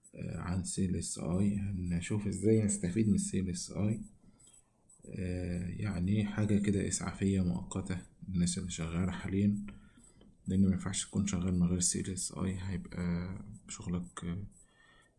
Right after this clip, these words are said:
باين جدًا إن هو شغل مش مظبوط. التشويس بتاع الأنتيبيوتيك دي حاجة في غاية الأهمية.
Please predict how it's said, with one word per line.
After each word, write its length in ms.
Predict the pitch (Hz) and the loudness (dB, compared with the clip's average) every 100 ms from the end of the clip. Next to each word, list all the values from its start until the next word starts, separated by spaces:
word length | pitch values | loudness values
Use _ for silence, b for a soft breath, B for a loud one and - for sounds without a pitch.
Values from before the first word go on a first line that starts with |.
| - | -2
باين 300 | 95 90 87 | 0 4 4
جدًا 240 | 90 87 | 2 2
إن 180 | 85 82 | 2 0
هو 160 | 90 87 | -4 -6
شغل 240 | 98 90 | -6 -4
مش 260 | 85 - 95 | -4 -6 -10
مظبوط. 520 | 92 87 87 87 - | -8 -2 -2 -4 -10
التشويس 460 | - - 87 87 - | -14 -10 -8 -8 -8
بتاع 180 | - 78 | -8 -6
الأنتيبيوتيك 560 | 92 90 87 - 87 | -6 -6 -6 -6 -8
دي 100 | 87 | -8
حاجة 220 | 87 87 | -6 -4
في 120 | 87 87 | -4 -4
غاية 240 | 87 85 | -2 -2
الأهمية. 560 | - 87 90 87 80 | -4 -8 -6 -6 -8